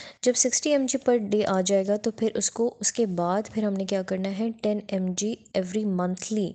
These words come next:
reduce करना, करते जाना है जब तक कि थर्टी एमजी per day आ जाएगा।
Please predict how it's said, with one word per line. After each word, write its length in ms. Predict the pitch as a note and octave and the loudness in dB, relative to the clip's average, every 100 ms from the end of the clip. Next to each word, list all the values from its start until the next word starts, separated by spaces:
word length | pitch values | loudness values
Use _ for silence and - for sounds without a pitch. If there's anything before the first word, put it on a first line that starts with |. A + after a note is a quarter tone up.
| - | -6
reduce 400 | F3+ F3+ F3 F3 | -4 -2 0 -2
करना, 280 | - F3+ F3+ | -2 -4 -4
करते 380 | F#3 F3 E3+ F#3 | -2 -4 -2 -2
जाना 240 | F3+ F#3 | -2 -2
है 120 | G3 | -2
जब 240 | F#3 G3+ - | 0 -2 -2
तक 140 | G3+ | -6
कि 140 | A3 A3+ | -4 -4
थर्टी 320 | G3 F3+ F#3 | -2 -2 -2
एमजी 260 | E3 D#3 | -4 -6
per 160 | D#3+ D#3+ | -4 -4
day 160 | D#3 - | -4 -6
आ 100 | E3 | -6
जाएगा। 380 | - - F#3+ | -8 -8 -10